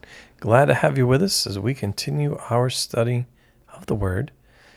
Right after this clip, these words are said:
and specifically in the book of Acts. This morning we are continuing in Acts chapter fourteen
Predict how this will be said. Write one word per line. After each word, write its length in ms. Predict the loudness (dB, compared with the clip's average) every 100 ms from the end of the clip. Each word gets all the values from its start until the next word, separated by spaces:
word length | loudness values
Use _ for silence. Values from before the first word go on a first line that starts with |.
| _ -4
and 140 | -2
specifically 720 | -2 -4 -2 -2 -2 2 2 4
in 140 | 2
the 40 |
book 220 | 2 2 2
of 100 | 0
Acts. 480 | -4 -10 -14 -14 -16 _ _ _ _ -20 _ _ _ -10
This 180 | 0
morning 280 | 2 4 4
we 140 | 4 6
are 460 | 6 4 0 -8 _ _ _ _ _ -12
continuing 720 | -8 0 2 4 4 2 0
in 200 | 0 2
Acts 220 | 2 2
chapter 260 | 2 0 -2
fourteen 560 | -2 -2 -2 -4 -6